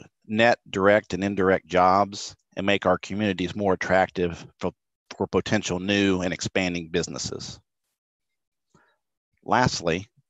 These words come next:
meeting customer dema-, demands for cleaner energy sources will require a more robust transmission and distribution system to manage larger volumes of clean energy production, whether that's our own production or,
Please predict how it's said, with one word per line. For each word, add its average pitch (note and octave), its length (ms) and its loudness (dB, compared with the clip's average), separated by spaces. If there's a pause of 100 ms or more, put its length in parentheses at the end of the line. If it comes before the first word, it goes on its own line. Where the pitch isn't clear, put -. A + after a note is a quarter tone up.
(340)
meeting B2 240 2
customer G#2 500 0
dema-, G2+ 320 -2 (140)
demands G2+ 480 2
for - 180 -8
cleaner G2+ 320 -2
energy F#2 380 -2
sources F2 520 -2
will F2 140 -4
require F#2 460 4
a E2+ 60 2
more F#2 200 0
robust F2+ 680 4 (180)
transmission F#2+ 640 0
and E2+ 100 -4
distribution F2+ 720 -2
system E2+ 580 -2 (680)
to G#2+ 80 2
manage F#2+ 360 0
larger G2 460 4
volumes F2+ 640 4
of - 300 -6
clean G#2+ 360 -2
energy F#2 360 -2
production, D#2 600 -4 (540)
whether G2 260 2
that's F#2+ 240 4
our E2+ 180 2
own G#2+ 160 0
production G#2 560 2
or, E2 180 -6